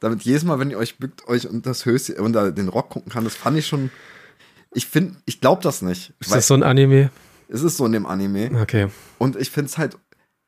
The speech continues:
Speaker 1: unrealistisch, weil zum Beispiel, ich hab die Erfahrung einmal gemacht, ich weiß nicht wo und warum, aber wollten wir in der Gruppe irgendwo mit einer Leiter hoch. Und Frauen sind sich sehr bewusst darüber, dass wenn sie einen Rock tragen,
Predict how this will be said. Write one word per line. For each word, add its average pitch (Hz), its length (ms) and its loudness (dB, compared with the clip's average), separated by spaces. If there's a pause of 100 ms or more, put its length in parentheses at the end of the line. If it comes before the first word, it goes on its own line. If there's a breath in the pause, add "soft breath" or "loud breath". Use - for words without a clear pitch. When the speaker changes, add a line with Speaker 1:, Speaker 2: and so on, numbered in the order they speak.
(160)
Speaker 1:
unrealistisch, 151 840 2
weil 110 160 2
zum - 160 -8
Beispiel, 117 560 0
ich - 140 -10
hab - 140 -4
die 139 80 -2
Erfahrung 120 360 -2
einmal 139 320 -2
gemacht, 123 380 -6
ich - 180 -18
weiß - 220 -12
nicht 101 240 -8
wo 90 200 -4
und 98 180 -8
warum, 101 320 -2 (280 loud breath)
aber 104 380 -4
wollten 104 260 -2
wir 123 60 0
in 110 80 -2
der 104 100 0
Gruppe 110 320 -4
irgendwo 113 380 0
mit 101 200 -2
einer 98 120 -2
Leiter 101 400 -2
hoch. 82 300 -8 (480)
Und 107 180 -6
Frauen 135 420 2
sind 143 160 -4
sich - 220 -8
sehr 117 200 2
bewusst 147 380 -4
darüber, 107 300 0
dass 104 140 -2
wenn 110 100 -4
sie 110 80 -4
einen 90 80 -2
Rock 110 260 -2
tragen, 104 520 -2